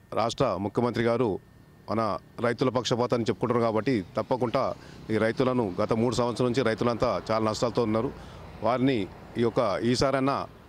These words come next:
వారికి ఎకరాకు ఒక ఇరవై, ఇరవై ఐదు వేలు నష్టపరిహారం చెల్లించి వాళ్ళని ఆదుకుంటారు చూడాలని మేము సమైక్య ద్వారా విన్నవించుకుంటున్నాం.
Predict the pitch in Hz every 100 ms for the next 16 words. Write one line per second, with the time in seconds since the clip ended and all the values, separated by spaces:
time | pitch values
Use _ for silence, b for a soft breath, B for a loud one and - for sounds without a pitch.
0 | - 110 127 139 113 90 110 135 139 147
1 | 131 123 123 127 117 117 113 123 127 92
2 | B B B B - 107 117 123 127 127
3 | 123 117 113 139 110 87 - 117 117 117
4 | 131 113 123 113 117 110 120 95 104 98
5 | 107 110 113 104 110 101 80 - 101 107
6 | 107 98 98 85 87